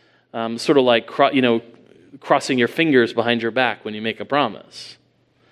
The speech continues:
Um, as if somehow that means you're, you can make a promise and forget it. Or if, or if I were to say, "I swear on my mother's grave," and somebody pointed out, "Your mother's not dead." Um, that, that's not much of an oath.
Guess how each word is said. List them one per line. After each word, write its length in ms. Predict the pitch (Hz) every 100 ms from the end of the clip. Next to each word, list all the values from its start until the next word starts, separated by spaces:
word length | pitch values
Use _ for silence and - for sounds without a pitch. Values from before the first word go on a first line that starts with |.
| _ _ _ _ _
Um, 580 | - 117 104 98 101 101
as 200 | 127 117
if 200 | 120 -
somehow 320 | - 135 127 120
that 260 | 131 135 135
means 340 | 127 120 113
you're, 200 | 120 113
you 260 | - 120 110
can 180 | 120
make 200 | 110 110
a 40 | 113
promise 460 | - 113 107 104
and 140 | 101 98
forget 320 | 101 123 123
it. 100 | 101
Or 160 | 107 104
if, 120 | - - - -
or 40 | 117
if 100 | 117
I 80 | 113
were 80 |
to 60 | 110
say, 220 | - 113
"I 40 | 110
swear 500 | - 127 127 131 123
on 80 |
my 120 | 120 120
mother's 360 | 127 127 120
grave," 500 | - 151 151 107 - - - _ _ _ _ _ _ -
and 100 | 110
somebody 300 | 120 117 113
pointed 280 | 123 113
out, 160 | 110 101
"Your 120 | 123
mother's 260 | 180 202 156
not 220 | 139 120
dead." 340 | 175 151 92 - _ _ _ _ _ _ _ _ _ _ - - - _ -
Um, 440 | 139 123 120 113 120
that, 140 | 151
that's 160 | 170 -
not 120 | 165
much 160 | 170 165
of 60 |
an 100 | 160
oath. 540 | 214 131 107 - -